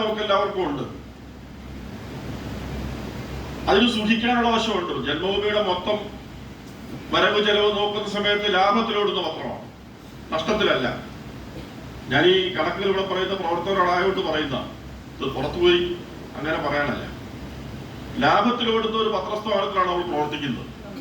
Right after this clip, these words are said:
പക്ഷേ പലപ്പോഴും ആ ലാഭം നമുക്ക് അനുഭവിക്കാൻ കഴിയുന്നില്ല. അത്, ഏഹ്, നമുക്ക് എപ്പോഴും ഒരു വേദന മനസ്സിൽ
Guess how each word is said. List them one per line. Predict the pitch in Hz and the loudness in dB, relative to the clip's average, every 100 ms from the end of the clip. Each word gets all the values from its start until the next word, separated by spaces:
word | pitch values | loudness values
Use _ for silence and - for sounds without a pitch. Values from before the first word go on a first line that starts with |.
| 175 165 135 127 - - - - - - - - - - - - | -10 -10 -10 -10 -10 -10 -10 -10 -8 -8 -8 -8 -8 -8 -8 0
പക്ഷേ | - 233 | 4 6
പലപ്പോഴും | 240 220 190 214 226 | 6 6 2 2 2
ആ | 226 | 4
ലാഭം | 202 190 220 240 220 208 | 6 6 6 2 0 -2
നമുക്ക് | 220 208 | -2 0
അനുഭവിക്കാൻ | 196 214 233 233 226 | 2 2 2 0 -2
കഴിയുന്നില്ല. | 196 180 170 175 | 2 0 2 -2
അത്, | 180 | -2
ഏഹ്, | 175 - - - - - - - - 160 160 | -4 -6 -12 -16 -16 -16 -14 -10 -4 -2 2
നമുക്ക് | 165 185 196 | 2 2 4
എപ്പോഴും | 202 202 196 208 | 4 4 4 6
ഒരു | 190 | 6
വേദന | 190 190 208 196 196 180 | 6 6 4 4 2 0
മനസ്സിൽ | 180 214 185 | -2 0 0